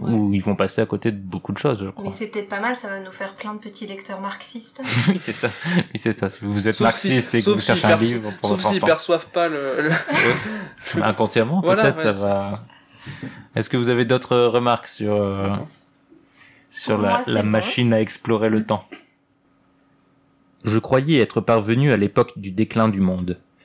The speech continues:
Speaker 2: Le crépuscule rougeâtre m'évoqua le crépuscule de l'humanité. Pour la première fois, je commençais à concevoir une conséquence bizarre de l'effort social où nous sommes actuellement engagés.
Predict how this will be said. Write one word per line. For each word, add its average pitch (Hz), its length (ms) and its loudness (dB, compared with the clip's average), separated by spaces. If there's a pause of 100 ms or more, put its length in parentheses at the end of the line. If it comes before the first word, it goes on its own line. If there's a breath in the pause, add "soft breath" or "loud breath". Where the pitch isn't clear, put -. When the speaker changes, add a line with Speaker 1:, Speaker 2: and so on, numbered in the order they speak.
(120)
Speaker 2:
Le 101 200 0
crépuscule 120 540 -2
rougeâtre 113 600 2
m'évoqua 101 540 2
le 95 120 -2
crépuscule 104 680 -6
de 101 80 0
l'humanité. 101 640 0 (520 soft breath)
Pour 107 100 0
la 104 100 4
première 123 300 2
fois, 131 260 2
je 107 120 0
commençais 110 440 0
à 101 60 4
concevoir 117 640 0
une 95 140 0
conséquence 104 600 -2
bizarre 120 380 2
de 110 80 2
l'effort - 300 0
social 113 600 0
où 113 100 0
nous 104 140 4
sommes 107 200 0
actuellement 107 460 2
engagés. 98 480 0